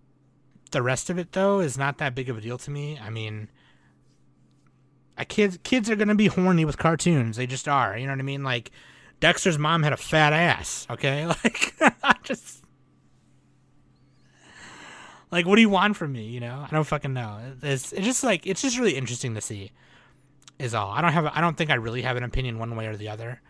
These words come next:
except for maybe that, the swimsuit part in which, you know, Misty's, like, fourteen years old with that kind of swimsuit.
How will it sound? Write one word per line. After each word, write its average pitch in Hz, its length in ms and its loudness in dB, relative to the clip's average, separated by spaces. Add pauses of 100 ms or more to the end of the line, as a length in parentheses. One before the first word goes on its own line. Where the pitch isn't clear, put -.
(460)
except 123 340 -4
for 127 100 -2
maybe 117 320 -2
that, 110 280 -6 (120)
the 117 80 -6
swimsuit 117 560 -6
part 123 280 0
in 110 120 -10
which, 110 220 -10 (140)
you 120 100 -8
know, 107 100 -8
Misty's, 107 420 -10
like, 107 140 -10
fourteen 113 400 -8
years 104 140 -8
old 107 220 -10
with 107 140 -12
that 107 220 -8
kind 110 160 -8
of 104 60 -12
swimsuit. 117 460 -8